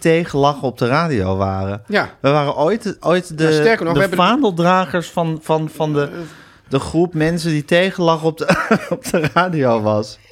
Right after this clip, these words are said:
Speaker 2: Ja, daar waren wij de vaandeldragers
Speaker 1: Ja,
Speaker 2: van.
Speaker 1: moet je nagaan.
Speaker 2: Ja, maar ik denk ook de volgende ronde wordt, wordt een triple espresso.
Speaker 1: Ik denk dat dit jouw onderwerp was, Teun.
Speaker 2: Oké, nou, het is grappig dat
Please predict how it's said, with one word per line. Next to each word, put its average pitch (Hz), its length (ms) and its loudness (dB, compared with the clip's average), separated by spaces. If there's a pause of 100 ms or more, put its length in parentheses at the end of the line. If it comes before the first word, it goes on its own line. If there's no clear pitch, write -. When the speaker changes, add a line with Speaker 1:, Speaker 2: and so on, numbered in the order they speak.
Speaker 2:
Ja, 156 180 -4 (520)
daar 185 160 -2
waren 170 220 0
wij 170 120 0
de 180 60 -6
vaandeldragers 143 640 -4
Speaker 1:
Ja, 147 280 4
Speaker 2:
van. 117 100 -8 (100)
Speaker 1:
moet 156 160 -6
je 156 80 0
nagaan. 151 640 0 (1160)
Speaker 2:
Ja, 131 100 -10
maar 151 100 -4
ik 160 140 -6
denk 170 180 -2
ook 175 60 -4
de 156 80 -6
volgende 175 360 -4
ronde 165 200 0
wordt, 151 260 -6
wordt 165 220 -4
een 147 240 -4 (140)
triple 190 380 -4
espresso. 151 640 -6 (1200)
Speaker 1:
Ik 139 120 0
denk 170 140 4
dat 160 120 0
dit 190 160 0
jouw 185 180 2
onderwerp 107 500 0
was, 107 220 -6
Teun. 160 300 -2 (140)
Speaker 2:
Oké, 156 280 -4 (380)
nou, 196 260 -2 (1500)
het 139 160 -12
is 180 120 -8
grappig 202 500 -2
dat - 260 -4